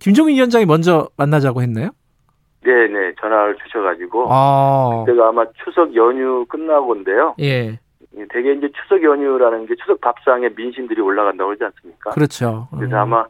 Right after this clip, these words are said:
Speaker 2: 내년에 서울시장, 부산시장 보궐선거가 관심 있는데 추석 밥상에 우리 국민의힘의 이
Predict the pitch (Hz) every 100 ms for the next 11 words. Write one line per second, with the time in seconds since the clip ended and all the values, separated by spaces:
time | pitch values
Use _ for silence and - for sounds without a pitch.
0 | - - - - - 110 120 117 113 113
1 | 139 139 127 127 117 110 104 - - 110
2 | 120 113 107 - 104 104 107 104 101 95
3 | 92 92 98 101 104 92 90 92 - -
4 | - 160 123 - 113 101 107 113 113 -
5 | - _ - 110 113 131 131 127 113 107
6 | 101 98 95 92 92 90 87 87